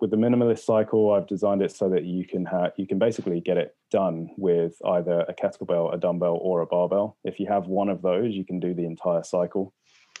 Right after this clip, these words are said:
Um, but again, it's like, it's not necessary. <laughs> Like, unless you're preparing for something, in which case it's probably a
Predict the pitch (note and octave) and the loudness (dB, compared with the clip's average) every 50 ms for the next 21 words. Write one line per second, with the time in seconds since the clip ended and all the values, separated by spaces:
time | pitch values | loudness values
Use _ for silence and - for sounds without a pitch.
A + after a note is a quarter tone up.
0 | - F#2 F#2+ F#2+ F#2 F2+ F2+ F2 F2 E2+ E2+ _ _ _ _ _ _ _ _ _ | -4 0 2 2 2 2 0 0 -2 -4 -6 _ _ _ _ _ _ _ _ _
1 | _ _ _ _ _ - A2 G#2 G#2+ G#2+ B2 A2+ G#2+ G#2 F2 E2+ - F#2+ F#2 F2 | _ _ _ _ _ 0 2 2 4 4 4 2 2 0 -2 -4 -2 0 0 0
2 | F2 - - - - - - G#2+ F#2 - G#2 F#2 - - - - F#2 F2+ F2+ F2+ | 0 -2 -6 -12 -12 -10 -8 -8 -6 -6 -8 -8 -8 -10 -8 -4 -2 -2 -2 -4
3 | - - - - - - - D#3 D3 - F#3+ C#3 - - - - - C#4+ A#3 E3 | -6 -16 -14 -14 -10 -2 0 0 2 2 0 -2 -2 -8 -14 -12 -10 -8 -8 -4
4 | - A2 - G2 G2 - A#2+ A#2 B2 C3+ C3 - - C3 B2 - A2 - - A2+ | 0 2 4 4 2 2 2 4 4 4 2 4 2 2 2 2 0 2 4 4
5 | A2 A2 A2+ A2 - A2+ G#2+ - A2+ A2 G#2+ C3+ C3 B2+ G#2 G2+ G2+ G2 - - | 4 4 4 2 0 0 2 2 0 2 2 2 0 2 0 0 0 -2 -2 0
6 | G#2 F#2+ F2+ F2+ - - - - C#4 F3 C#3 - - - - _ - A#2 G2 G2+ | 0 0 0 0 -4 -12 -18 -14 -10 -8 -6 -6 -6 -8 -10 _ -4 -4 0 0
7 | F#2+ F2+ F2+ F2+ F2 F2 | 0 0 2 0 -2 -4